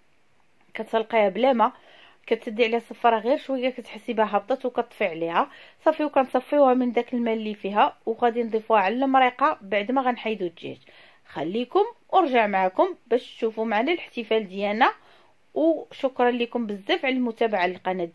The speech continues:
ديالي. ولكن عندي واحد ال-، واحد، واحد الاقتراح زوين، عملوا لي تعليق، ولا واخا تقولوا غير اوكي، واخا تقولوا، آه، غير، آه، قليب، واخا ديروا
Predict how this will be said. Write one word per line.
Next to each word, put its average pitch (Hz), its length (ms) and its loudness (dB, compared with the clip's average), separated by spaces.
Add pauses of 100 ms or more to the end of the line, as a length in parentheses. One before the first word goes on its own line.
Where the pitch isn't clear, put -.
ديالي. 190 220 -4
ولكن 226 460 0 (460)
عندي 208 260 -6
واحد 233 360 0
ال-، 214 300 2
واحد، 220 540 0 (380)
واحد 226 320 -6
الاقتراح 254 680 0
زوين، 233 600 -2 (400)
عملوا 302 240 0
لي 285 220 -2
تعليق، 196 640 -4
ولا 226 420 2
واخا 240 440 -2
تقولوا 269 460 0
غير 311 320 4
اوكي، 233 560 0
واخا 233 300 2
تقولوا، 247 440 -2 (400)
آه، 226 180 6
غير، 294 420 4
آه، 269 200 6
قليب، 247 840 -2
واخا 226 200 -2
ديروا 254 380 -4